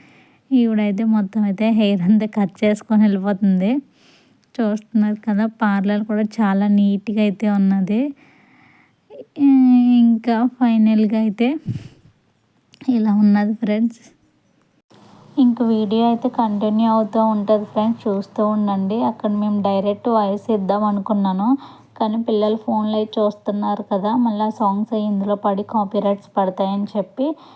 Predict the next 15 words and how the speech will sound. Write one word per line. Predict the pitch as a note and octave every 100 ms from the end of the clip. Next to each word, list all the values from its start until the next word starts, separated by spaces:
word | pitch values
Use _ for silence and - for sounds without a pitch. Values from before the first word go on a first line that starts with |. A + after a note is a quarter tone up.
| - _ D4+
నేనైతే, | A#3+ A3+ G#3+ G3+ G3 A3+
నేను | A#3 A#3 G#3
మళ్ళీ | G3+ G3 G3 G#3 - - _ _ -
బ్యాక్‌గ్రౌండ్ | G#3 G3+ G3 F#3+ G#3+ G#3+
వాయిస్ | G3+ G3 G3
అయితే | F#3+ F#3+ G3+
ఇస్తున్నాను | F#3+ - G3 F#3+ G3
వీడియోకి. | G3 F#3 G3 F#3+ F#3 - A#3 D4+ - - _ A3+
బ్యాక్ | G3 G3 G3+
సైడ్ | - G#3
అంతా | A3 G3+ G#3
అయితే | G3 A#3
ఫుల్గా | A#3 G#3+ G3 G3 G#3
కట్ | - F#3 -
చేసేసారు, | G3 G3 G3 F#3+ F#3+ F#3+